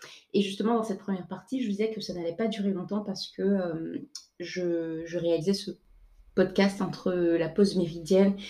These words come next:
et que j'avais très peu de temps. Donc voilà, là, c'est encore le cas, mais, euh, je vais pouvoir, euh,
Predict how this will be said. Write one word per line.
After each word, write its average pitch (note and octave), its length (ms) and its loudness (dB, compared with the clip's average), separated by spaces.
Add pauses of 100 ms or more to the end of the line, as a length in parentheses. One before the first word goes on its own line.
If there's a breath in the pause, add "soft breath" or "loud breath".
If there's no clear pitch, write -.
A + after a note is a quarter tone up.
(220 loud breath)
et - 100 -2
que G#3+ 140 8
j'avais E3+ 360 2 (180)
très G#3+ 240 0
peu G3+ 120 2
de F#3+ 80 -2
temps. G3+ 340 2 (760)
Donc F3 180 4
voilà, F#3 320 2
là, F#3+ 100 6
c'est G3 140 -2
encore A3+ 320 4
le A3 160 8
cas, A3+ 400 4 (500 loud breath)
mais, A3 460 10
euh, G3 240 2
je F#3+ 140 -8
vais G3+ 100 2
pouvoir, G#3 500 -2
euh, F3+ 280 -2